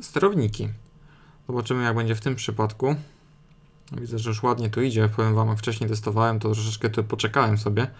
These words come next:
zanim to będzie. Proszę bardzo, pas. Jest gites.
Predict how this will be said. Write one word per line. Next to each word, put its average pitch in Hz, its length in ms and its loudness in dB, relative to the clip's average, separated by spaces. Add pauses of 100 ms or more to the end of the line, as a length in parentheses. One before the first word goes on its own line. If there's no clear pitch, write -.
(840)
zanim 107 460 2
to 107 120 2
będzie. 104 360 2 (180)
Proszę 120 320 0
bardzo, 92 280 -6 (120)
pas. 131 420 4 (640)
Jest 123 340 -2
gites. 107 440 -8